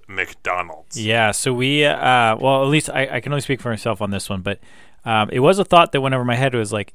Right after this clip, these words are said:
Speaker 2: "Is McDonald's a classified food episode?" And then I'm like, "Well, you can't have McDonald's and not eat McDonald's."
Speaker 1: Right.
Speaker 2: So it has quickly become a food episode. So as you said,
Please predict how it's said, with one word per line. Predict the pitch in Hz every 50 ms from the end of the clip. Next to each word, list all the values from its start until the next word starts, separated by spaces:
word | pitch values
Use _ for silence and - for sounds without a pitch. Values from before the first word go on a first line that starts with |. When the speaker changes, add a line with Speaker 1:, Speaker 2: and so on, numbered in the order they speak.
| - -
Speaker 2:
"Is | 156 170 190 185 -
McDonald's | 185 175 156 - - 156 147 143 147 139 131 120 113 110 - - - - - - - - - - - - - - -
a | 127 123 120 117 110 101 92 - - - - - - - - -
classified | - - 139 131 135 135 - 143 - - 131 110 104 98 -
food | - - - 143 135 131 123 110 - -
episode?" | 147 180 190 - - - 110 104 98 98 98 95 95 - -
And | - 123 127
then | 131
I'm | 127 120
like, | 120 107 -
"Well, | 123 127
you | 147 147
can't | - - 190 185 143
have | 143 156 131
McDonald's | 117 104 - 127 131 120 104
and | 104 95 95
not | 98 104 104 101 -
eat | 113 110 127 -
McDonald's." | 101 95 - - 95 92 92 90 90 90 90 -
Speaker 1:
Right. | 95
Speaker 2:
So | 107 98 101 - -
it | - 110 - - - - - -
has | 139 120 113 101 90 -
quickly | - - 123 - 110
become | 101 101 101 - 127 139
a | 147 139
food | - 151 139 135
episode. | 123 - - - 127 113 - - - - - - - -
So | - 143 139 135
as | 135 143 151
you | 156
said, | 139 - 156 147 143 139 117